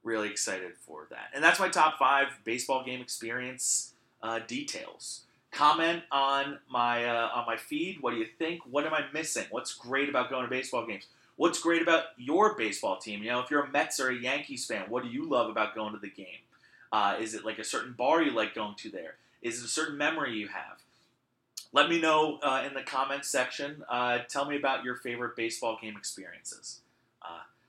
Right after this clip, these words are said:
all right. Before I go, I want to end on one little rant. And, uh, at first, I was wanting to make this the whole episode, but I feel like that might be getting a little ahead of myself. But recently in the N F L, Odell Beckham Junior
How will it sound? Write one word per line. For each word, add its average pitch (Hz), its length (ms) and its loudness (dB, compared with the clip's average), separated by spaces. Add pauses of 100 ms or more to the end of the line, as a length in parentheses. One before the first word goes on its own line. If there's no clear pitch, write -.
(100)
all 156 80 12
right. - 100 10 (440)
Before 180 320 6
I 170 80 6
go, 156 140 8
I 147 120 6
want 151 200 4
to 143 60 2
end 131 300 0 (140)
on 117 240 -2
one 131 240 0
little 120 260 0
rant. - 500 -10 (440)
And, 101 400 -6
uh, 101 320 0 (360)
at 110 220 -2
first, 175 280 6
I 135 80 8
was 127 140 2
wanting 131 280 0
to 127 40 -4
make 120 180 -4
this 117 160 -6
the 113 80 -4
whole 113 280 2
episode, 104 580 -2
but 101 100 -2
I 98 80 -2
feel 101 320 -4
like 95 180 -6
that 101 200 -6
might 101 180 -10
be 95 160 -12 (360)
getting 104 240 -2
a 95 60 -6
little 92 280 -6
ahead 90 200 -10
of - 80 -20
myself. - 400 -12 (100)
But 95 200 -6 (520)
recently 135 640 2
in 123 100 -4
the 127 80 -2
N 127 120 2
F 123 180 -2
L, 104 360 2 (340)
Odell 135 340 6
Beckham 123 380 -2
Junior 110 540 -6